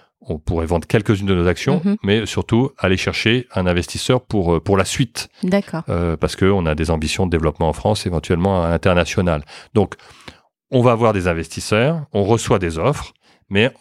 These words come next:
Speaker 1: en
Speaker 2: <clears throat>
Speaker 1: parallèle de ça, euh, il y a des industriels, notamment Axel Springer, qui est un groupe média allemand qui détient à ce moment-là déjà, euh, Sologer, euh, en France, puis d'autres actifs de ce type, euh, à l'étranger,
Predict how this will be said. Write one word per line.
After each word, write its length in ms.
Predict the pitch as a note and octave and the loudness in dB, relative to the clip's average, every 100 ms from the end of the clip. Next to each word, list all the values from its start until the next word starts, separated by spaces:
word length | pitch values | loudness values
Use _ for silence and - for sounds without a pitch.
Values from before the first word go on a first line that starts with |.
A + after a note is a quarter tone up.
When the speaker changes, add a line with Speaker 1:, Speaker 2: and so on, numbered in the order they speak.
| - | -6
Speaker 1:
en 320 | F2+ A#2+ E2 | -4 -4 -4
Speaker 2:
<clears throat> 80 | G#3 | 0
Speaker 1:
parallèle 360 | A#2 A2 G2 | 2 2 0
de 120 | F2+ E2 | 0 -4
ça, 460 | - G2 A#2 D3 - _ _ _ _ | -2 -2 0 -2 -10 _ _ _ _
euh, 760 | F#2+ F2 E2+ E2+ E2 E2 E2 E2 | -10 -8 -8 -8 -8 -8 -8 -10
il 80 | F2 | -8
y 60 | E2 | -6
a 40 | |
des 160 | F2 F2 | -4 -4
industriels, 440 | D#2 - F#2+ G#2+ | -4 -2 0 2
notamment 480 | G#2 A2 G#2+ G#2 F#2+ | 2 2 2 0 -2
Axel 300 | G#2+ F#2+ G#2 | -4 -4 -4
Springer, 340 | F2+ - F2+ F#2+ - | -4 -4 -2 -2 -2
qui 80 | E2 | -6
est 20 | |
un 80 | E2+ | -4
groupe 280 | F#2+ F#2+ | -2 -2
média 280 | G#2 F2+ G2 | -2 2 2
allemand 380 | F#2 G2+ G2+ F#2+ | 4 4 2 2
qui 140 | - | -2
détient 520 | E2 E2 - F#2+ F#2 F2+ | -4 -4 -2 -2 -2 -4
à 80 | |
ce 60 | D2+ F2+ | -6 -2
moment-là 280 | E2 D#2+ | -2 0
déjà, 360 | D#2+ D#2+ E2+ E2+ | 0 -2 0 -2
euh, 100 | D2+ | -4
Sologer, 600 | - F#2 E2 E2 G#2 D#3 - _ - - - - - _ - | -2 0 0 2 2 0 -2 _ -20 -20 -20 -20 -20 _ -8
euh, 140 | D#2 | -2
en 120 | E2 | -2
France, 320 | - B2+ C#3 | 0 0 0
puis 120 | - F2 | -4 0
d'autres 220 | G2+ F2+ | 0 2
actifs 300 | E2 - F2 | 0 -2 0
de 100 | E2+ | -2
ce 120 | - | -4
type, 240 | - - E2+ | -8 -8 -6
euh, 160 | D2 | -4
à 40 | D2 | -2
l'étranger, 560 | E2 - E2 F#2+ B2 | -2 -2 -2 2 0